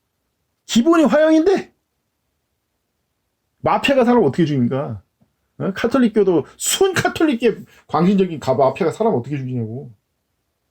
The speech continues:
특히 공산당들. 하나님 없다고 선처했던 공산당, 그 공산당 가-, 가만히 내버릴 것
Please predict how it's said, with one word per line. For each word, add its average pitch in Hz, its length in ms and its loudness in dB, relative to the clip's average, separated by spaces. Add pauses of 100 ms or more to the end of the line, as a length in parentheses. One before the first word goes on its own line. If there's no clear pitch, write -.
(380)
특히 - 200 -8
공산당들. 147 640 -2
하나님 254 320 2
없다고 170 260 -2
선처했던 185 540 -4
공산당, 135 400 -6 (420)
그 185 300 0 (200)
공산당 170 380 0
가-, 131 180 -4
가만히 151 260 0
내버릴 151 300 2
것 120 80 -4